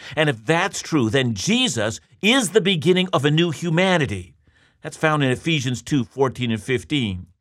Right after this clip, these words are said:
"For he himself is our peace, who has made us both one, and has broken down in his flesh the dividing wall of hostility by abolishing the law of commandments expressed in the ordinances, that he might create in himself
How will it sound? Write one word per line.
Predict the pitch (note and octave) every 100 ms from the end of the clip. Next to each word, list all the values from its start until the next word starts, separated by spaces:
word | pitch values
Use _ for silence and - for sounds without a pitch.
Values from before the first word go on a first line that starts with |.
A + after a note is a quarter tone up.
| _ _ _
"For | - C#3+
he | E3
himself | E3 C3 - D3 D3
is | D3+ A#2 -
our | A#2+ A2
peace, | G2+ - A3+ B2 A#2+ - - -
who | D3+ D3
has | A#2+
made | C#3 D#3
us | D3+ C3
both | G#2+ G2+ F#3+ A#3+
one, | C3 C3 B2+ F2 A#2 C3+ _ -
and | C#3+
has | D3
broken | G#2+ D3 A3 A#3 G3
down | D3+ D3+ D#3
in | E3 F3
his | F#3+ F3 F3
flesh | - G#3 D3+ B2 - - - -
the | -
dividing | C#3+ C#3+ C#3+ F#3 A#3+ A3+
wall | F#3+ F#3
of | F#3 C3
hostility | D#3+ E3 - A3 G#3+ B2 G#2+ B2+ - _ -
by | - C#3
abolishing | C#3 G#2 E3 A#3 B3 - F#3+
the | D3
law | C#3 D3 D#3+
of | C3+
commandments | - B2+ C3+ G#3 A3 B2 C#3 -
expressed | B2 - - D#3+ D#3+ -
in | C#3+
the | B2+
ordinances, | - F3 A#3 C#3 G#2 G2+ A2 G#2+ D3+ - _ - -
that | C#3
he | G#3
might | G#3 F#3+
create | - E3 E3+ C4+
in | C#4
himself | B3 F3 - G#2+ G2+ G#2+